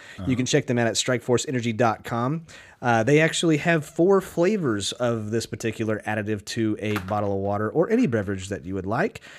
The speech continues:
Speaker 1: Uh, it has no calories, no sugars, and about the same amount of caffeine as a regular cup of joe.
Speaker 2: And this is a fact. Not one current military user of Strike Force has been killed in combat.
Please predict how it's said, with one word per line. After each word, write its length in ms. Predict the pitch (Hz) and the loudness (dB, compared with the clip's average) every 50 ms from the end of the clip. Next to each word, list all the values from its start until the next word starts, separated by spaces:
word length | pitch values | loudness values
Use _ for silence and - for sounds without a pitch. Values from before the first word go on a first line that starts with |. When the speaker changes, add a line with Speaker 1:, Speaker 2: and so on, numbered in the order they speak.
| - - - - | -20 -16 -6 -2
Speaker 1:
Uh, 180 | 123 113 113 101 | 0 2 2 2
it 140 | 117 120 | 0 -2
has 320 | - - 120 113 110 98 101 | -2 0 0 0 0 -2 -2
no 240 | 107 110 117 123 123 | -2 -2 0 -2 -2
calories, 640 | - - 120 110 120 123 147 180 226 262 254 - - | -2 -2 -2 0 0 0 0 -2 -2 -2 -4 -6 -6
no 220 | 87 110 123 151 | -2 0 0 0
sugars, 460 | 147 - - 208 208 180 139 139 127 123 - | 0 0 -2 -2 0 0 0 -2 -2 -4 -4
and 160 | 120 113 110 110 | -2 -2 -2 -2
about 280 | 95 107 123 131 - | 0 -2 -2 -2 -2
the 60 | 117 | -4
same 220 | 110 - 170 170 170 | -4 -4 -2 -2 -2
amount 340 | 151 147 151 147 143 151 107 | -2 -2 -2 -2 -2 -2 -4
of 120 | 98 - | -6 -8
caffeine 500 | - - 165 156 151 - 147 151 156 151 | -6 -4 -4 -4 -4 -6 -6 -6 -6 -6
as 160 | 107 107 110 | -4 -6 -6
a 80 | 101 101 | -4 -4
regular 380 | 101 113 120 120 117 117 110 | -4 -4 -2 -2 -2 -2 -4
cup 320 | 110 - - 117 110 - - - | -6 -4 -6 -6 -6 -6 -12 -10
of 320 | 98 101 101 92 90 90 87 | -8 -8 -6 -8 -10 -14 -12
joe. 500 | 87 87 98 92 80 73 - 80 - - _ _ - - - - | -10 -8 -8 -6 -8 -8 -12 -16 -18 -20 _ _ -20 -18 -8 -2
Speaker 2:
And 100 | 117 120 | 0 2
this 200 | 127 147 139 - | 2 2 2 2
is 160 | 160 160 147 | 2 2 2
a 40 | 151 | 0
fact. 400 | 147 - 156 151 110 85 - - _ _ _ _ _ - | 0 2 0 0 0 -2 -6 -14 _ _ _ _ _ -8
Not 340 | 117 117 127 131 135 - - 117 | -4 0 2 2 2 0 0 -2
one 460 | 113 117 127 139 147 165 175 180 160 | -2 0 0 2 0 0 0 -2 -4
current 480 | 160 - - 151 156 160 165 170 - _ _ _ | -6 -6 -2 -2 0 0 0 -4 -6 _ _ _
military 760 | - 120 120 135 147 170 156 - - - 147 147 143 147 147 131 | -4 0 0 2 4 2 2 0 0 0 2 2 4 2 2 0
user 520 | 98 85 120 131 156 170 147 120 120 117 - | -2 0 4 6 6 6 6 4 0 0 0
of 200 | - 135 147 135 | 0 0 -2 -2
Strike 340 | - - - 117 113 101 - | -2 -2 -2 -2 -2 -2 -4
Force 400 | - 113 104 104 101 98 - - _ _ _ - | -4 -4 -2 -2 -2 -4 -8 -12 _ _ _ -8
has 180 | - 117 117 107 | -4 -4 -4 -2
been 240 | 101 113 120 117 104 | -2 -2 -2 -2 -2
killed 240 | - 120 117 110 113 | -2 -2 -2 -2 -2
in 100 | 113 104 | -4 -4
combat. 420 | - 107 98 92 80 67 - | -6 -8 -8 -8 -8 -10 -12